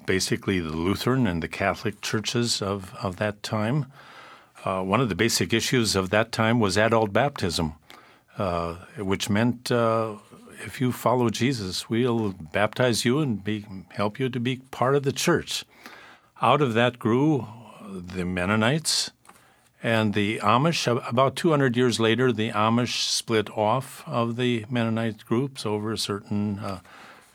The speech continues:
matters of belief and practice. And the Church of the Brethren also became reality at that point. It grew up in England and basically in the United States.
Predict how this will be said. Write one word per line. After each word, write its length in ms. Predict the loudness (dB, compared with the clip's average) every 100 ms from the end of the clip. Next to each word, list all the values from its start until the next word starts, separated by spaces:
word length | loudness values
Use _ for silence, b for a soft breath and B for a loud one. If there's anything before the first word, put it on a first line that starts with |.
| -14 -14 -6
matters 460 | -4 -2 -2 -2
of 160 | -4 -2
belief 420 | -4 -2 -4 -4
and 180 | -6 -6
practice. 600 | -4 -4 -2 -2 -2 -8 B B B B B B
And 360 | 2 2 2 2
the 260 | 2 2
Church 320 | 0 -2 0
of 60 | 0
the 80 | 2
Brethren 540 | 2 2 2 0 -4 _ _
also 640 | 2 2 4 2 4 4 0
became 500 | -6 -8 -2 0 2
reality 560 | 4 4 2 -2 -4
at 120 | -2
that 180 | -4 -6
point. 400 | -4 -4 -4 -8
It 280 | -10 -10 -4
grew 200 | 0 2
up 240 | 2 2
in 240 | -2 0 -2
England 400 | -4 -4 -4 -8
and 260 | -8 -8
basically 480 | -4 -4 -4 -6 -6
in 120 | -6
the 60 | -6
United 360 | -8 -10 -10 -8
States. 480 | -4 -4 -2 -6